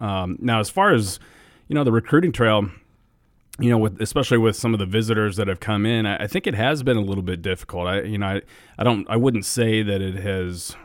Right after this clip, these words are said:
um, completely ruined all the chances with everybody, but at the same time,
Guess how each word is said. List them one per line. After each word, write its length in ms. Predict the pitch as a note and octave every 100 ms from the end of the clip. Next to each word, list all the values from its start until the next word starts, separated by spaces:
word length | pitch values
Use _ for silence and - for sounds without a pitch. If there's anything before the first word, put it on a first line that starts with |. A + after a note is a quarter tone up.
| -
um, 640 | F#2+ F2+ F2+ F2+ F#2 - -
completely 400 | A2 - A#2+ G#2+
ruined 480 | F2 G#2+ A#2+ A#2 G2+
all 140 | G2+
the 140 | F#2+ F#2+
chances 480 | - A2+ B2 C3+
with 200 | A2+ G2+
everybody, 500 | G2 F#2+ F2+ F#2+ G#2
but 220 | F#2 B2+ A#2
at 100 | -
the 80 |
same 240 | G#2 C3 B2+
time, 400 | C3+ D3+ B2+